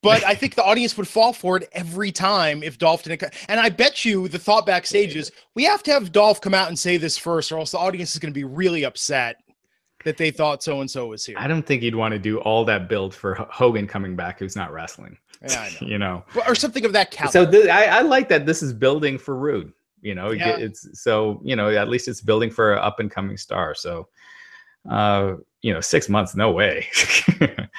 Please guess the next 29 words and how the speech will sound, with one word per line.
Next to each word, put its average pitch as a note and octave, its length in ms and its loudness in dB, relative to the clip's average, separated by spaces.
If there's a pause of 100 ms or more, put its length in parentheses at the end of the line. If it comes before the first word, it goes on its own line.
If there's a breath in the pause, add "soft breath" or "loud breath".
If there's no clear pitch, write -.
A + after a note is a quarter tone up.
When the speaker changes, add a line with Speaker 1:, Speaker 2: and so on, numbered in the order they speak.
(140)
Speaker 2:
I B2+ 80 4
mean, C3 80 4
that's, C#3+ 380 4
Speaker 1:
Well, G3 300 2
in A3 40 0
Speaker 2:
that's - 140 4
a - 80 8
waste B2+ 320 4
of A2+ 100 2
Speaker 1:
W - 20 0
W C3+ 240 6
E C3+ 40 2
Speaker 2:
Dolph C3+ 100 -6
Speaker 1:
time, A#2+ 40 -2 (100)
Speaker 2:
and, F#2+ 80 -8
and, F#2 160 -8 (180)
Speaker 1:
in G3+ 60 -8
Speaker 2:
and G3 80 -8
Speaker 1:
W B3+ 220 0
W A3+ 220 -4
E G#3 120 -4
time, F3+ 260 -2
a D#3+ 60 -8
waste E3 280 -2
of D3+ 120 -12
Dolph. B2 420 -4
'Cause F#3 160 -2
what G3 140 2
else? G3+ 200 2